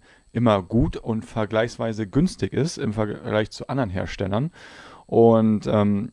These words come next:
ich persönlich hatte schon sämtliche Tastaturen, wo man auch natürlich die W A S D-Tasten quasi beleuchtet hat.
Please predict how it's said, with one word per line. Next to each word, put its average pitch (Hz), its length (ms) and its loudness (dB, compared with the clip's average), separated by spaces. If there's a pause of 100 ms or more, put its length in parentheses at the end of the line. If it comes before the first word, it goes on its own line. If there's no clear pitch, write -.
ich 139 200 -6
persönlich 131 640 4
hatte 107 320 -2
schon 101 280 -4
sämtliche 123 320 -2
Tastaturen, 113 560 0
wo 104 80 0
man 104 160 0
auch 104 320 0
natürlich 117 420 0
die 101 240 -6 (460)
W 110 160 2
A 98 80 0
S - 220 -6
D-Tasten 117 600 -2
quasi 98 640 -4
beleuchtet 117 500 0
hat. 135 220 -4